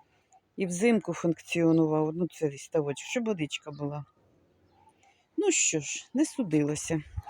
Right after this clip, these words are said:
Я минулого разу не сказала, як називається цей злак. Це ситник. Так подобається мені. Це на п'ятдесят гривень мені жіночка від-, відірвала, відрізала від свого кущика. Ну, звичайно, він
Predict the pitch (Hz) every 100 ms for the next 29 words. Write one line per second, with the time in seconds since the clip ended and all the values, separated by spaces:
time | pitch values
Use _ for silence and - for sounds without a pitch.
0 | - - 233 247 240 233 233 226 226 220
1 | 208 - 208 - 226 190 202 196 190 196
2 | 170 185 180 170 165 - 175 147 151 147
3 | - 214 - 175 - 151 - - _ _
4 | _ _ _ _ _ _ _ _ - 180
5 | 190 - 175 170 214 165 156 - 165 160
6 | 156 151 139 - 208 190 196 175 165 185
7 | 156 160 147 147 147 143 143 151 147 -
8 | - 143 139 147 143 139 139 143 151 170
9 | 151 - _ - - - 165 147 147 131
10 | 139 135 135 - - 147 139 143 - _
11 | _ _ _ _ _ - 151 - - 151
12 | 160 143 143 294 440 285 233 - 214 180
13 | 165 151